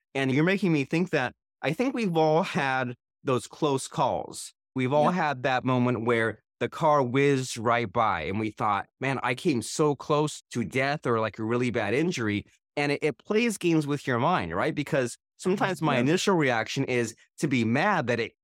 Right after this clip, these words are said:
Speaker 1: came this close. But then I think I should be a-, appreciative and grateful that I missed it by that much, that I, I could have died or I could have gotten hurt, but I was, like, just a, a few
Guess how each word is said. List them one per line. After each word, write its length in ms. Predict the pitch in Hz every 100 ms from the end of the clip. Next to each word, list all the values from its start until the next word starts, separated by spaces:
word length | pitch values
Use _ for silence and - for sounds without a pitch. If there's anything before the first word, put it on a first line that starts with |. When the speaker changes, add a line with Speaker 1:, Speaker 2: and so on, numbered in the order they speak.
| _
Speaker 1:
came 280 | - 165 131
this 160 | 120 -
close. 380 | - 208 208
But 140 | - 113
then 100 | 180
I 100 | 202
think 280 | 160 123 -
I 100 | 143
should 200 | 143 160
be 320 | 139 127 123 -
a-, 120 | 110 - _
appreciative 760 | 127 - 226 262 160 120 147 101
and 160 | 107
grateful 600 | - 165 233 - 139 123 - _
that 300 | - 131 120 - -
I 140 | 127
missed 360 | 117 170 240 -
it 160 | 185 -
by 180 | 107
that 220 | 92 85 -
much, 320 | 92 - -
that 140 | 127
I, 100 | 120 -
I 60 |
could 260 | - 202 220
have 160 | 202
died 280 | 139 107 107
or 100 | 101
I 80 | 98
could 240 | - 214
have 140 | 247 175
gotten 320 | 127 98 104
hurt, 320 | - 101 101 _ _ -
but 140 | 135
I 80 | 127
was, 300 | 127 120 -
like, 300 | 123 117 - _ _ -
just 260 | 151 143 - _ _ _ -
a, 260 | 123 120 123
a 140 | 123 113 _
few 360 | 147 190 202